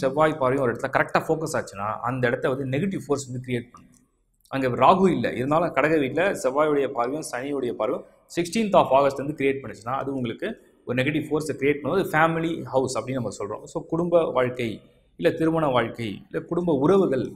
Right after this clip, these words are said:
அப்படின்னு சொல்லும்போது தடங்கள் ஏற்படுத்தும். ஏற்கனவே சனி எட்டுல இருக்கிறதுனால இந்த வரன் பார்க்கும்போது இதுல தடங்கள் ஏற்படுத்துறது, இல்லைன்னா கல்யாணம் இன்னும் கைகூடாம மனசுக்கு பிடிச்ச மாதிரி இல்ல, நம்ம நிறைய முயற்சி பண்றோம், ஏதோ இன்னும் அந்த ஒரு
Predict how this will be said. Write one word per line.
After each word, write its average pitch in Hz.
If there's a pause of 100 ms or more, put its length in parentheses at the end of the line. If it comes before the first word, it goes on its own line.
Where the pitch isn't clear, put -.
(120)
அப்படின்னு 139
சொல்லும்போது 120
தடங்கள் 131
ஏற்படுத்தும். 101 (580)
ஏற்கனவே 160
சனி 151 (140)
எட்டுல 143
இருக்கிறதுனால 113 (1080)
இந்த 135
வரன் 143
பார்க்கும்போது 131
இதுல 120
தடங்கள் 113
ஏற்படுத்துறது, 104 (420)
இல்லைன்னா 127
கல்யாணம் 127
இன்னும் 127
கைகூடாம 131
மனசுக்கு 196
பிடிச்ச 156
மாதிரி 139
இல்ல, 110 (320)
நம்ம 123
நிறைய 139
முயற்சி 131
பண்றோம், 120 (320)
ஏதோ 180 (100)
இன்னும் 175
அந்த 123
ஒரு 110